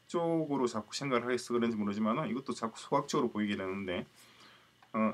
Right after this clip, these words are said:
S는 항상 이퀄, 어, S 더하기 V인데, 이때 이 S와 이 S는 좀 다른, 첫 번째 S와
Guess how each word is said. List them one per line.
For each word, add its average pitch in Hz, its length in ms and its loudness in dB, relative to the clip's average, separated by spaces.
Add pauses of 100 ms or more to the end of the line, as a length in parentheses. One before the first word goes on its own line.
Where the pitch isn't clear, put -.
(160)
S는 170 500 4
항상 175 540 6 (160)
이퀄, 202 500 6 (800)
어, 110 560 4 (840)
S 151 460 6
더하기 127 380 8
V인데, 131 600 6 (220)
이때 180 320 4
이 196 260 0
S와 185 600 8
이 180 200 2
S는 160 360 2
좀 123 160 0
다른, 123 460 4
첫 214 200 -2
번째 208 220 8
S와 185 420 6